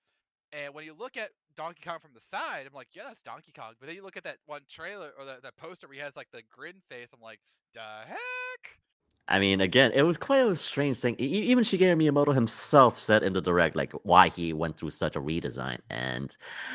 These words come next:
Speaker 2: I guess I can understand the reasoning, but at the same time, I can also understand what you're, you're trying to say, Todd, that, yeah, that derpy face, they trying to make it a more, more comedic, a la, like, Wreck-It Ralph in a sense. So, I don't know. I,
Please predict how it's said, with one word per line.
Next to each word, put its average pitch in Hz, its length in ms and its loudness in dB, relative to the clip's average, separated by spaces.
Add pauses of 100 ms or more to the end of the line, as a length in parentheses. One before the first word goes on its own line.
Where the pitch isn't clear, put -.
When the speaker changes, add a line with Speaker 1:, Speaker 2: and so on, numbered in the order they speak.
(400)
Speaker 2:
I 147 320 0 (380)
guess 156 400 6
I 202 100 8
can 208 200 0
understand 202 460 2
the 185 60 4
reasoning, 185 320 4
but - 160 2
at 131 60 -12
the 143 80 -2
same 156 320 2
time, 151 160 2
I 143 100 6
can 139 140 4
also 120 440 8
understand 101 480 4
what 85 280 8
you're, 85 280 2
you're 82 160 0
trying 95 200 2
to 82 40 -6
say, 92 200 4
Todd, 87 380 6
that, 71 220 0
yeah, 80 180 4
that - 380 4
derpy 101 400 2
face, 160 600 4
they 185 100 8
trying 123 200 4
to 104 40 4
make 95 160 0
it 104 80 4
a 87 40 2
more, 87 180 2
more 90 180 6
comedic, 82 580 2 (240)
a 85 140 10
la, 90 100 8
like, 82 300 2
Wreck-It - 320 -2
Ralph 67 300 4
in 123 80 0
a 123 40 2
sense. 160 340 0
So, 87 1120 2
I 165 80 8
don't 196 140 2
know. 113 300 2
I, 117 60 4